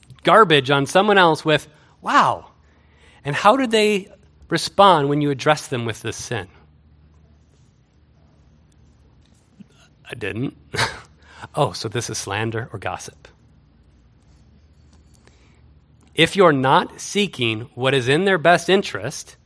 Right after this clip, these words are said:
it's slander or gossip. There is no reason we should ever have something negative, something hurtful to say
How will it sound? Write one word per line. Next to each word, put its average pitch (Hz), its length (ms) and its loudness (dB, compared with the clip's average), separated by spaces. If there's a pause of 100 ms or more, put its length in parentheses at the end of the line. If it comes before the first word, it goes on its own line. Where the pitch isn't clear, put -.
(1800)
it's 123 120 -10
slander 107 380 -4
or 110 60 -8
gossip. - 420 -6 (1300)
There 127 120 0
is 113 160 -4
no 127 260 0
reason 117 500 0 (1200)
we 120 80 -8
should 113 140 -8
ever 135 320 -2
have 127 400 -4
something 120 400 -8 (640)
negative, 143 520 0
something 170 380 0
hurtful 214 460 -2
to 190 160 -6
say 113 460 0